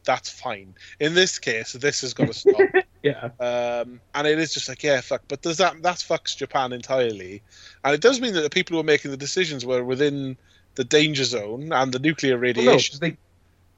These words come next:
Speaker 2: they give them time to
Speaker 1: Oh, they
Speaker 2: evacuate
Speaker 1: go, yeah,
Speaker 2: for
Speaker 1: they,
Speaker 2: a safe
Speaker 1: that's the
Speaker 2: distance.
Speaker 1: thing. That, yeah, but still, a safe distance.
Speaker 2: But
Speaker 1: And
Speaker 2: even,
Speaker 1: the whole
Speaker 2: yeah, even
Speaker 1: country
Speaker 2: they're
Speaker 1: is gone
Speaker 2: saying, like,
Speaker 1: forever.
Speaker 2: How the fuck are we going to evacuate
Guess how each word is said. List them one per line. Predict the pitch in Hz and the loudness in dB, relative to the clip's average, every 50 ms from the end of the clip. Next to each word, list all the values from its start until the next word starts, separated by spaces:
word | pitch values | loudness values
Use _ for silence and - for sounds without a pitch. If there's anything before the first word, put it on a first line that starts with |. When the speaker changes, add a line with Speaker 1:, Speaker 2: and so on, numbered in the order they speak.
| _ | _
Speaker 2:
they | - 165 151 | -6 -6 -2
give | - 190 185 170 - | -2 -2 -2 -2 0
them | 165 147 | -2 -2
time | 135 - 156 139 139 131 123 120 123 - | 0 0 0 2 2 0 -2 -4 -8 -10
to | - - 135 123 | -6 -2 0 4
Speaker 1:
Oh, | 120 196 185 175 | 6 6 6 6
they | 170 185 | 4 2
Speaker 2:
evacuate | 180 180 | 4 6
Speaker 1:
go, | 196 190 | 4 4
yeah, | 175 180 170 143 | 6 4 2 2
Speaker 2:
for | 131 | 2
Speaker 1:
they, | 147 | -2
Speaker 2:
a | 151 | -2
safe | - - 123 | -2 -2 -2
Speaker 1:
that's | 180 185 - | -2 -2 -2
the | - | -4
Speaker 2:
distance. | 123 151 - 156 147 123 | -6 -6 -8 -12 -14 -14
Speaker 1:
thing. | 123 113 | -12 -12
That, | 131 127 131 | -12 -12 -10
yeah, | 135 120 107 95 87 - - _ - | -10 -10 -10 -10 -12 -16 -16 _ -4
but | 185 175 | -4 -4
still, | - - - - - - - | -4 -4 -2 -2 -2 -2 -2
a | - | -2
safe | - - 254 226 190 - - | 0 2 4 4 4 2 0
distance. | - 175 156 - - 156 139 135 - - - - _ - - - _ _ - | -6 -6 -6 -8 -12 -14 -14 -14 -14 -16 -16 -16 _ -20 -20 -20 _ _ 0
Speaker 2:
But | 165 165 - - | 0 0 0 0
Speaker 1:
And | 156 160 180 | 2 4 6
Speaker 2:
even, | 180 160 190 180 - - - - | 6 6 6 2 0 -10 -6 0
Speaker 1:
the | 180 175 175 | 2 2 4
whole | 170 175 | 6 4
Speaker 2:
yeah, | 151 | 4
even | 127 139 175 160 | 4 2 0 0
Speaker 1:
country | 170 160 139 139 147 | 0 0 2 2 2
Speaker 2:
they're | 151 147 | 2 2
Speaker 1:
is | 143 147 | 2 0
gone | - 151 | 0 0
Speaker 2:
saying, | 151 147 143 139 | 0 0 0 0
like, | 135 143 143 147 - | 0 0 0 0 -2
Speaker 1:
forever. | - _ - 127 - _ _ _ _ _ _ _ _ _ _ _ _ _ _ _ - | -8 _ -20 -20 -20 _ _ _ _ _ _ _ _ _ _ _ _ _ _ _ -14
Speaker 2:
How | - - 156 151 151 | -8 -4 -2 -2 -2
the | 135 156 147 | -2 -4 -8
fuck | - - - - - - | -8 -8 -10 -10 -4 -2
are | 151 147 | 0 0
we | 135 135 127 | 0 0 0
going | 123 135 139 131 127 123 | 0 0 0 0 0 -2
to | - 139 | -2 -2
evacuate | 127 117 113 - - - - 139 127 123 120 - | -2 -2 -4 -8 -8 -6 -2 0 2 2 0 -2